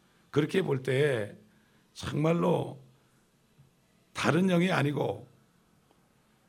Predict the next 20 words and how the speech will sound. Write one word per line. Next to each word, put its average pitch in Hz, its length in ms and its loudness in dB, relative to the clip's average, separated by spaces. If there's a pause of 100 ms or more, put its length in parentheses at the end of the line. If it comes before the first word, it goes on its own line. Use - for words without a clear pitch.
(920)
하나님의 165 520 2
영을 151 220 2
받은 135 280 0
사람들이 120 380 -6
얼마나 107 360 -4
되는지 107 640 -10 (1000)
안타깝습니다. 101 760 -10 (920)
지금도 - 380 -4
다 156 140 2
교회 143 200 -2
나와서 135 260 0
예배 123 220 -2
드리는데 113 520 -6
자신의 - 480 -4
의를 - 260 -4
주장합니다. - 680 -10 (680)
그 - 120 -8
다른 - 280 -2
사람을 - 360 -4
판단합니다. - 760 -6